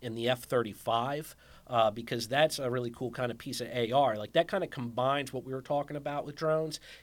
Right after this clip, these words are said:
in that if you're a pilot, it can p-, put right in your face, right in your eyepiece,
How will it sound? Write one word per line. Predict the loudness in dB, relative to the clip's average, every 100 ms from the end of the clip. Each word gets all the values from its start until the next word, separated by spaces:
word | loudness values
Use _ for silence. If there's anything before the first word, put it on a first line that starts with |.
| -6
in | -4
that | -2 -2 -2 -4
if | -4 0
you're | 2
a | 2
pilot, | -2 -2 0 0 -4 -8 _ -20 -20 -20 -20 -8
it | -2 -2 -2 -6
can | -4 -4
p-, | -8 -20 -20 -2
put | 0 8
right | 10 10
in | 6
your | -2
face, | 0 2 2 0 0
right | 2 2
in | 0
your | 0 2
eyepiece, | 4 2 -2 -6 -4 -4